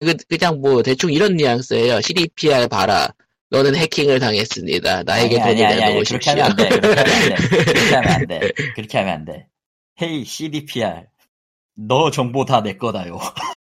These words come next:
Speaker 1: <laughs> 올려, 메사 비롱토스.
Speaker 2: <laughs> 그렇다. 너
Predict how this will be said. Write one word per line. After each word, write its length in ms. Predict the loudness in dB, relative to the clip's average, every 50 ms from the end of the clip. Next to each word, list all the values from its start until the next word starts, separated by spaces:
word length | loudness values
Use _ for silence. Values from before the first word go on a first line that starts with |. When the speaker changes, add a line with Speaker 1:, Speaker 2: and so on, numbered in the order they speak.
| _ _ _ _ _ _ _ _ _ -6
Speaker 1:
<laughs> 1160 | -6 -4 -2 0 2 2 2 2 2 2 2 0 0 -2 -2 -2 -2 0 0 0 2 4 4
올려, 520 | 6 6 6 6 4 4 6 6 6 6
메사 440 | 6 6 4 4 4 2 2 2 4
비롱토스. 880 | 4 4 4 4 4 2 0 0 2 2 2 2 2 4 4 4 4 2
Speaker 2:
<laughs> 20 | 0 0 2 2 2 2
그렇다. 400 | 2 2 2 2 2 4 4 4 4 4 4 2 2 2 0 0 0 2 2 2
너 140 | 4 4 2